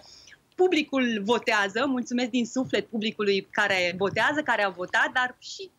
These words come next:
cel care va vota până în momentul, uh, stop vot, care va avea loc în cadrul galei, așa cum spuneați mai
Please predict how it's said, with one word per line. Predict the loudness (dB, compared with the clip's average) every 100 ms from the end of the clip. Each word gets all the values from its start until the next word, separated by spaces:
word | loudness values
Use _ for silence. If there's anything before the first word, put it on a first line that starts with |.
| -10
cel | -8 -6
care | -2 0 0 0
va | 0 0
vota | -2 0 -2 -2
până | 0 2 4 4 4 2 -2 -6
în | 0 4 4
momentul, | 4 4 2 2 0 2 2
uh, | 4 4 4 2 0
stop | -4 0 0 0
vot, | 0 0 0
care | 0 -2 0
va |
avea | -2 -2 -4
loc | -4
în | -6 -4
cadrul | -4 -2 -2 -4 -4
galei, | 0 0 2 0 0
așa | -2 -4
cum | -6 -8
spuneați | -10 -4 -4
mai | -2